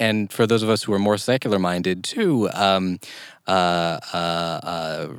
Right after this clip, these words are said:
reading the, uh, seeing others pa-, others' pain through, through literature, through art, that's, that's a fundamental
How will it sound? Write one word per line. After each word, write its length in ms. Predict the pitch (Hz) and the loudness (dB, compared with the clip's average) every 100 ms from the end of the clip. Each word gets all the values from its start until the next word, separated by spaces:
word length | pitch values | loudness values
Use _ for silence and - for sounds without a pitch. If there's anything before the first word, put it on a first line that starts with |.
| 92 | -14
reading 640 | 90 90 101 110 113 107 92 | -12 -6 -2 2 2 2 0
the, 540 | 104 90 73 71 67 | -2 -2 -6 -8 -8
uh, 320 | - - - - - | -10 -12 -14 -16 -10
seeing 360 | - 131 120 | 0 2 4
others 260 | 123 - - | 2 2 0
pa-, 220 | - - 80 101 | -2 -6 -4 2
others' 180 | 117 107 | 2 2
pain 300 | - 110 107 | 0 0 0
through, 480 | - 104 101 101 101 | -2 -2 0 -2 -4
through 240 | - 101 | -2 0
literature, 560 | 95 104 98 - 101 95 | 2 2 0 0 0 -2
through 240 | - 95 | -2 -4
art, 320 | 90 92 101 - | 0 -2 -2 -2
that's, 260 | 107 113 - | -2 -2 -2
that's 220 | 120 - | -4 -2
a 40 | |
fundamental 760 | 123 113 104 101 98 98 90 | -2 0 2 2 0 0 -2